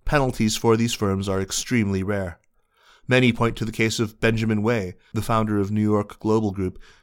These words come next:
who made a fortune during the reverse merger boom, as one of the only cases that resulted in prosecution. He was indicted for fraud, specifically taking stakes in companies before manipulating the stock to his favor,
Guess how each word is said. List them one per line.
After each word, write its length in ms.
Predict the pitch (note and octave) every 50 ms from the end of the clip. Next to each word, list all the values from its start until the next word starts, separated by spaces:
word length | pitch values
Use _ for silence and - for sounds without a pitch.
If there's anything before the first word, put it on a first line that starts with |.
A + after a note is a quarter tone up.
| _
who 260 | - B2 A#2 A2+ A#2
made 200 | - B2 C#3 D3+
a 40 | C3
fortune 400 | - - D3 C#3 C3 - A2+ F#2+
during 240 | F2+ F#2+ F#2+ F#2+ F#2+
the 100 | F#2 F#2
reverse 400 | F#2 F#2 F2 G2 G2+ G2 - -
merger 360 | G#2 G#2 G#2+ A2 G#2+ G#2+ G2
boom, 340 | E2 E2 F#2 F2+ F2+ F2+ F2 - - - _ _ - -
as 280 | A#2 A#2+ A#2 A2 - - - _
one 220 | A2 A#2+ C3+ D3
of 80 | D3 C3+
the 180 | C#3 A#2+ A#2+ -
only 300 | B2 C3+ D3+ E3+ F#3 F#3
cases 480 | F3 - A#2+ A2 G#2+ - - G#2+ G#2 -
that 140 | A2 F#2+ -
resulted 540 | A2+ A2 A2 - F#2 F2+ - - G2 F#2+
in 160 | - G2 F#2+ -
prosecution. 840 | - F#2 F2 E2+ - - F2 - - G#2+ G#2 - - F2 F2 F#2 - _ _ _ _ _ _ _ _ _ _ _ _ _
He 200 | _ - D#3 E3
was 220 | D#3+ C#3 A#2 - G#2
indicted 460 | G2+ F#2+ G2+ G2 F#2+ F#2+ G2 F#2+ -
for 120 | - G#2
fraud, 500 | F#2+ - - A#2+ A2+ G#2+ G2 F2+ F2 - - _ _ _ _ _
specifically 800 | - - - A2+ G#2 - G#2+ G2 G2 G#2+ G#2+ F#2+ G2 G#2+ - _ _ _ _ _
taking 340 | - - A2+ - - A2+ G#2
stakes 480 | - - - G#2+ G#2 - - - -
in 140 | - F#2+ G2+
companies 480 | F#2 - G#2 G2 - G#2 G2+ G2+ - -
before 360 | G#2+ - - - A2 G#2+ G2+
manipulating 640 | G2+ G2 G2 G2+ - A2 G#2 G2 F#2+ F#2+ F#2+ F#2 F#2+
the 60 | F#2
stock 400 | - - - G2 F#2+ F#2+ - -
to 140 | - G2+ F#2+
his 200 | F#2 F#2 F2 -
favor, 480 | - - A#2+ A#2 G#2+ G2 F#2 F#2 G2